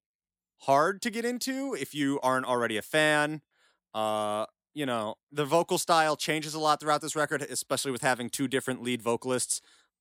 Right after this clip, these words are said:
Uh, I thought that it was a lot better in some tracks than it was in others. Uh, but, you know, overall, I, I can't really get behind it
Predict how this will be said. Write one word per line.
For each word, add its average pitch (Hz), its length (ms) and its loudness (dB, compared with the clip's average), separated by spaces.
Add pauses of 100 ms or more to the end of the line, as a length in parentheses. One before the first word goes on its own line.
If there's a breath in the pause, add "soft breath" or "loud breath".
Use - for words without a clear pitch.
Uh, 101 240 -2
I 123 80 -2
thought 135 240 2
that 120 180 0
it 139 80 0
was 123 220 -2
a 131 80 0
lot 127 220 4
better 131 220 4
in 120 80 -4
some 127 220 0
tracks 127 380 0
than 113 100 -6
it 107 80 -10
was 120 460 0
in 107 160 -10
others. 139 680 0 (640)
Uh, 104 400 0 (260)
but, 208 300 4 (220)
you 180 140 -4
know, 147 360 4
overall, 151 640 4 (260)
I, 135 600 2 (1200)
I 147 100 4
can't 185 300 4
really 147 720 2 (1300)
get 143 180 2
behind 131 360 2
it 139 180 2